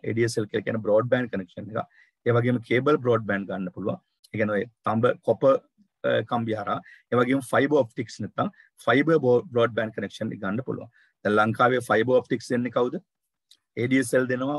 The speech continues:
ඔය, අ, කවුද? බ්‍රෝඩ්බෑන්ඩ් Wi-Fi සම්බන්ධතාවය දෙනවා. ඩයලොග්ලා, මොබිටෙල්ලා, ඒ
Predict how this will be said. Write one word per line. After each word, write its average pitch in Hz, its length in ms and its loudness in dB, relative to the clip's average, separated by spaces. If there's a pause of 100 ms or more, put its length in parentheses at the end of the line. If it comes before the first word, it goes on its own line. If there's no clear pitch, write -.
ඔය, 120 80 2 (540)
අ, 110 100 -4 (960)
කවුද? 110 220 -4 (280)
බ්‍රෝඩ්බෑන්ඩ් 113 440 0
Wi-Fi 110 300 2 (460)
සම්බන්ධතාවය 113 680 0
දෙනවා. 117 320 -4 (400)
ඩයලොග්ලා, 110 560 2
මොබිටෙල්ලා, 113 640 0 (140)
ඒ 117 100 -4